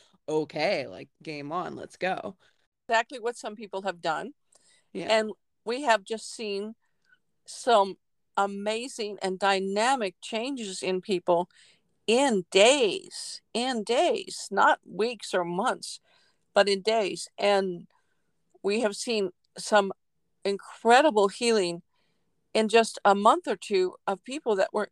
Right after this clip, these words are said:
Speaker 2: incredibly sick,
Speaker 1: Yeah.
Speaker 2: just, just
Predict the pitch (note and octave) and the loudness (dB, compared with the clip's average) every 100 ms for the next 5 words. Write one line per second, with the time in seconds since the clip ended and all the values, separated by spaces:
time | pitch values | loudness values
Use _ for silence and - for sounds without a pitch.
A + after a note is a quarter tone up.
0 | _ A3+ A#3 - - C#4+ E4+ D4+ F#3+ D#3+ | _ -12 -12 -16 -6 4 6 8 4 0
1 | E3 - C3+ - - _ _ _ _ _ | -2 0 0 0 -10 _ _ _ _ _
2 | _ F#3 F3 A#3+ - _ _ _ _ A#3+ | _ -4 -2 -2 -4 _ _ _ _ -4
3 | B3 | -4